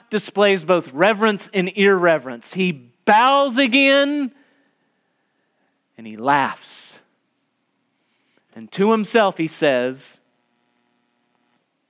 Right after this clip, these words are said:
"Shall a child be born to a man who is a hundred years old? Shall Sarah, who is ninety years old, bear a child?"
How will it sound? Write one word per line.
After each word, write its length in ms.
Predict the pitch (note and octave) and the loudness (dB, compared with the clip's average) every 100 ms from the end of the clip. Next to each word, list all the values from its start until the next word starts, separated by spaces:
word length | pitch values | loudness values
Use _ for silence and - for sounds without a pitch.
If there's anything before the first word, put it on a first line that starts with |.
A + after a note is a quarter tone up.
| _ _ _ _ _ _ | _ _ _ _ _ _
"Shall 400 | - - E3+ D3+ | -6 0 2 0
a 80 | C#3 | -2
child 640 | - - F3+ G3+ G#3 D#3+ | -6 0 2 2 0 -6
be 180 | - F3+ | -10 -10
born 560 | - - D3+ F#3+ F#3+ F#3 | -10 -10 -6 -4 -6 -6
to 180 | F#3+ D3+ | -4 -4
a 60 | |
man 340 | D3 D#3+ F3 F3+ | -4 -6 -6 -8
who 160 | E3 | -8
is 100 | D3+ | -6
a 60 | C#3 | -6
hundred 480 | - E3+ F3 F3+ D#3 | -4 -6 -4 -10 -10
years 260 | D#3+ D3+ | -10 -8
old? 320 | D#3+ E3 F3 _ _ _ _ _ _ _ _ _ _ _ _ _ _ - | -6 -6 -10 _ _ _ _ _ _ _ _ _ _ _ _ _ _ -6
Shall 240 | - E3+ | 0 0
Sarah, 540 | - - G3 A3+ B3+ | 0 0 2 2 0
who 180 | F#3+ G#3 | -2 -2
is 160 | D#3 C3 | -2 -2
ninety 400 | E3 G3 A3 A#3 | 0 2 2 0
years 280 | A3+ G3+ F3+ | 0 0 0
old, 400 | G#3 G3+ G3 D3 | 0 -2 -6 -2
bear 380 | F3 F#3+ G#3 - | 2 2 -2 -4
a 80 | D#3+ | -6
child?" 560 | - E3+ F#3 G#3 G#3+ | 0 0 0 -2 -10